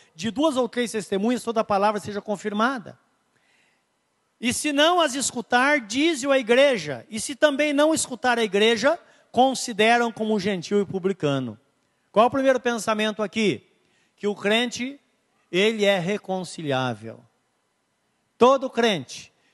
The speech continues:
Se a pessoa, ela erra, ela falha e não tem acordo, ela não abaixa a cabeça. A Bíblia Sagrada diz que aquele que é repreendido por muitas vezes, mas endurece a sua cerviz, cerviz essa parte do pescoço, isto é,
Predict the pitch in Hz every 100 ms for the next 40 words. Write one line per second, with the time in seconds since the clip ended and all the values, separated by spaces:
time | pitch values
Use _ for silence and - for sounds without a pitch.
0 | _ - 302 302 277 - 269 262 190 120
1 | - _ _ _ - 214 247 247 269 226
2 | 190 233 208 240 254 233 202 240 233 185
3 | 285 311 302 - 254 220 147 117 _ _
4 | _ _ _ 190 233 226 247 285 269 269
5 | - 240 247 247 214 - 120 _ _ _
6 | _ _ 147 226 240 - 233 240 233 208
7 | 254 247 - _ _ _ _ 214 202 -
8 | 269 254 247 233 240 233 220 208 233 233
9 | 214 220 330 339 269 190 185 196 196 214
10 | 285 - _ _ _ _ _ 170 226 247
11 | 247 233 233 247 233 226 - 240 - 247
12 | 240 185 247 185 226 220 240 233 240 -
13 | 233 - 214 226 - 247 214 - 185 233
14 | 247 196